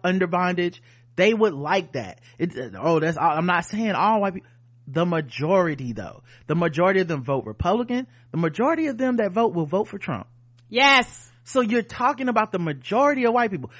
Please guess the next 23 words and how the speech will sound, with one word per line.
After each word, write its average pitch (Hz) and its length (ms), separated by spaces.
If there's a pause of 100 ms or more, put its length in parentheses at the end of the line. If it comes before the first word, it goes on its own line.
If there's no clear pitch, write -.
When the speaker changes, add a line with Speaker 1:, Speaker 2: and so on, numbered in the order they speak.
(140)
Speaker 1:
We 262 220
always 311 380
leave 262 300
them 254 140
out 240 160
the 214 120
equation 214 420
as 202 140
if 202 120
we 202 160
don't 214 300
talk 233 260
about 190 320
this 175 200 (380)
huge 262 560 (160)
killer 233 540 (100)
shark - 540
in 190 140
the 185 60
motherfucking 196 760 (320)
Shark - 360
Tank 226 260
room 175 440